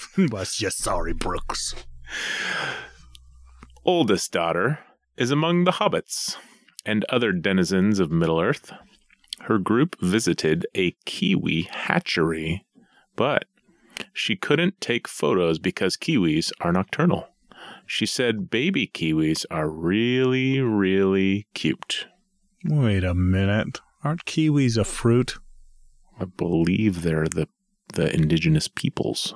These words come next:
Speaker 2: of
Speaker 1: You went to a nursery out of hospital?
Speaker 2: Or is
Speaker 1: Wait, are people from New Zealand nocturnal?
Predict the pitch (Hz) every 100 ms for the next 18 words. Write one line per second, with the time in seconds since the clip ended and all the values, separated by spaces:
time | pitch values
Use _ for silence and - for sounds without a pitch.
0 | - 82 78 - - _ _ 143 147 156
1 | - 120 104 104 104 127 - 185 190 185
2 | - - 113 104 107 139 - 196 202 190
3 | _ _ - - - _ _ - - -
4 | - _ _ _ _ _ _ _ _ _
5 | _ _ _ 95 80 - - - _ 147
6 | 147 95 - 180 226 202 208 170 - -
7 | 123 113 107 - 110 139 170 180 - _
8 | _ - 117 104 - - 113 101 117 180
9 | 214